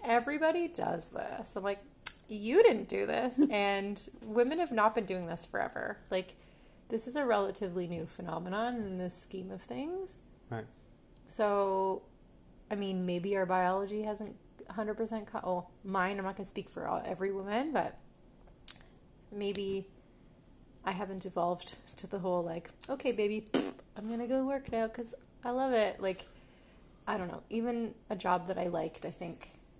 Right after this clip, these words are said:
Speaker 1: not that I don't like my job, but, I mean, <laughs> even something that I was, like, super <laughs> excited, like, couldn't, couldn't wait to get back and dive right into those contracts. Like,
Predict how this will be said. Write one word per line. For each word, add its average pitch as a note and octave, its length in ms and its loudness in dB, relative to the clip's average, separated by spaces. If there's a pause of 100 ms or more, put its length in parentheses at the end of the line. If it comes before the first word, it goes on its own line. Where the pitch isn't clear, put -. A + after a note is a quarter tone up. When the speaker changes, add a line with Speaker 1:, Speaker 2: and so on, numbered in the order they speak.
(120)
Speaker 1:
not G#3+ 180 0
that G3+ 80 -6
I F#3 60 -2
don't F3 180 -8
like - 140 -10
my - 100 -14
job, - 300 -6
but, E3+ 140 -4
I F#3 80 -2
mean, G#3+ 140 4 (140)
<laughs> - 120 -18
even A3+ 280 0
something A3 240 0
that F#3 100 0
I F3 100 2
was, E3+ 160 -2
like, E3 320 -4 (280)
super C4 500 10
<laughs> C4+ 60 10
excited, G3 680 8
like, F#3 420 0
couldn't, A3+ 360 4
couldn't A#3+ 320 6
wait A3+ 220 6
to G#3+ 100 -2
get G3+ 160 2
back F#3+ 280 4
and E3+ 140 -6 (440)
dive G#3 340 6
right G#3 180 6
into G#3+ 280 2
those F#3+ 220 0
contracts. G3 800 -2
Like, F#3 320 -2